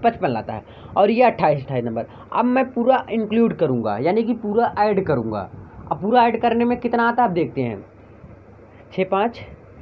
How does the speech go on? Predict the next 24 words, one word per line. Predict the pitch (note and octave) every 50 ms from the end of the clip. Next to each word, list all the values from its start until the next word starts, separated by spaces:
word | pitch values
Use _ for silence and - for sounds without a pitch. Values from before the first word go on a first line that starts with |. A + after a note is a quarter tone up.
| - - - -
ग्यारह | - C#3+ C#3 C3 E3+ E3+ F3+ G3+
हो | G#3 G#3+ G3+
गया, | E3 D#3 C#3+ C#3 D3 F3 G#3+ A3+ -
मैथ | E3+ D#3+ D#3+ E3 E3 E3 -
के | F3
लिए | E3 D#3+ E3 E3+
हम | E3+ E3
जोड़ेंगे, | D3+ D3+ D3 D3 C#3 C3+ C#3+ E3 G3+ C4+ C4+ - - - - - -
छः | - E3 E3
पाँच | E3 D#3+ D#3+ D#3+ D#3+ D#3+
ग्यारह, | D3 C#3+ D#3 D#3+ E3+ E3
ग्यारह | D#3 D#3 D3+ D3+ D#3 D3+
आठ | C3 G2 C#3 D3 C#3+ - -
उन्नीस, | C#3+ C3 C3 C3 C3 C#3+ E3+ A3 A#3+ A#3 -
उन्नीस | E3 C#3 C3+ C#3 C#3+ D3+ D3+ D3 -
एक | D3+ C#3+ C#3 C3 A2+ A2+ A#2
बीस, | C3 D3+ F#3 A3 A3+ -
चार | - D#3+ D3+ D3
चौबीस, | C#3+ - D3 C3 A#2+ A#2+ B2+ A#2 - - - - - - - -
चौबीस | C3+ B2 C3 C3
के | - D#3
चार | D3+ E3+ E3 F3 G3
हासिल | F#3 D#3 C#3 C#3+ C#3 C#3
दो, | D3 F#3